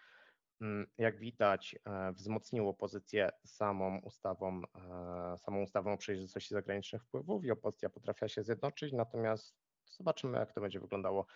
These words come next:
dalszym kierunku. No na pewno mało kto, myślę, że na początku jeszcze tego roku przewidywał, że na przykład gruzińska opozycja się tak łatwo zjednoczy. Każdy mówił, że jednak, e, jest ona skazana na rozbicie i każdy powtarzał, że ta,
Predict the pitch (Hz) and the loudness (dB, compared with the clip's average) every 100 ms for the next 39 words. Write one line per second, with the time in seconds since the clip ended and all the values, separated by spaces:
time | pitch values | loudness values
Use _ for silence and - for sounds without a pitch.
0 | - - _ - 107 - 98 - 98 87 | -20 -20 _ 2 2 2 -4 -4 -4 -2
1 | 107 123 143 170 160 151 147 143 _ _ | 4 6 8 8 10 10 10 6 _ _
2 | - 123 127 147 151 143 135 - 135 127 | -10 -2 4 8 10 8 4 2 0 2
3 | 135 127 - 127 - 123 117 - 120 117 | 2 2 2 -2 -2 -2 -2 0 2 2
4 | 113 - 110 113 113 104 110 - 104 101 | 0 -6 -2 2 2 2 -2 -2 -8 -6
5 | 117 104 - 107 110 - 104 98 107 107 | -6 -4 -2 -2 -2 -2 -2 -2 -2 -2
6 | 107 113 - 127 160 185 - 139 - 107 | 0 0 0 -2 4 2 2 0 0 0
7 | 98 95 95 95 95 95 92 98 95 90 | 0 2 2 2 0 0 -2 -4 -6 -8
8 | - 95 101 95 - - - _ _ - | -6 -2 0 -2 -4 -20 -20 _ _ -4
9 | 101 98 98 98 - 120 107 104 101 98 | 0 2 2 0 -2 0 0 0 0 0
10 | 92 - 95 101 95 95 92 95 92 104 | -2 -4 -4 -2 0 0 0 0 0 -2
11 | 104 120 160 185 190 _ - - 107 101 | -6 -6 -2 -2 -6 _ -8 2 2 2
12 | - - 107 101 95 92 90 95 92 | -10 -2 0 0 -4 -6 -4 -4 -4